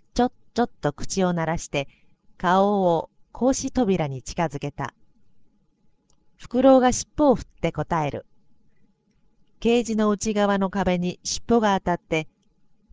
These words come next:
ボン、ボンとくぐもった音がした。上げても口をつけないので、そのまま入れっぱなしにしてあっ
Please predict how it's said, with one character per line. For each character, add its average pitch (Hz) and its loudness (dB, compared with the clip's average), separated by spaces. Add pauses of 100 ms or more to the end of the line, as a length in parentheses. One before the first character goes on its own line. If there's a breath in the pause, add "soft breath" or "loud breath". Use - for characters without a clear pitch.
ボ 185 4
ン、 180 -6 (240)
ボ 175 4
ン 185 -4 (180)
と - -4 (300)
く 180 -4
ぐ 214 0
も 294 2
っ 269 -2
た 160 -2
音 135 -4
が 123 -6
し - -16
た。 - -12 (2750)
上 185 2
げ 240 0
て 269 0
も 180 0
口 220 -2
を 220 0
つ - -8
け 233 -2
な 196 0
い 170 -4
の 156 -6
で、 139 -4 (420)
そ 196 0
の 208 2
ま 208 4
ま 196 2
入 170 0
れ 233 4
っ 254 -2
ぱ 247 -2
な 233 0
し 220 -6
に 220 0
し - -12
て 220 0
あ 208 0
っ 202 -6